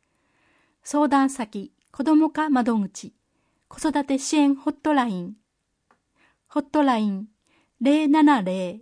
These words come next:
四四三八零九零九。ホットラインは夜間、休日も可能です。ちっくん広場でも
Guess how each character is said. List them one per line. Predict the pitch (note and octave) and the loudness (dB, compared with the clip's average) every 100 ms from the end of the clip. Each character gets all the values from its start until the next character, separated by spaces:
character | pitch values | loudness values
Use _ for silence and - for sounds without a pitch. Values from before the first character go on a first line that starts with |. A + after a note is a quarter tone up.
| _ | _
四 | A#3+ D4 D#4+ D#4 | -2 2 4 4
四 | D#4 D#4 | 4 2
三 | C#4 C#4 B3 | 2 -2 -2
八 | G#3 F3 - - _ _ _ - | -4 -12 -14 -20 _ _ _ -4
零 | C#4 D#4 D#4 | -2 0 -4
九 | - D4 D4+ C#4 | 0 0 2 0
零 | C4 A#3 | -2 -2
九。 | A3 G3 F3+ E3 F#3+ _ _ _ _ _ _ _ _ _ | -6 -10 -10 -10 -14 _ _ _ _ _ _ _ _ _
ホ | C#4+ | -6
ッ | C4+ | -2
ト | D4 | 0
ラ | C4+ C4+ | 2 2
イ | B3+ | 2
ン | |
は | B3 A#3+ - _ _ B3 | 0 -4 -10 _ _ -6
夜 | C4+ | -4
間、 | C4+ C4+ B3+ B3 | -2 -2 -2 -6
休 | - D#4 D#4+ | -6 -2 2
日 | D#4+ - C#4 | 0 2 4
も | C#4+ D4 - | 4 0 -8
可 | C4 | -2
能 | A#3+ A#3 | -2 -2
で | A3 A3+ | -6 -8
す。 | - - _ _ _ _ _ _ | -12 -16 _ _ _ _ _ _
ち | - | -8
っ | C#4+ | -6
く | - D#4+ | -2 0
ん | D#4+ | 0
広 | D4+ C#4+ | 2 2
場 | B3+ | 2
で | B3+ A#3+ | 0 0
も | B3+ | -2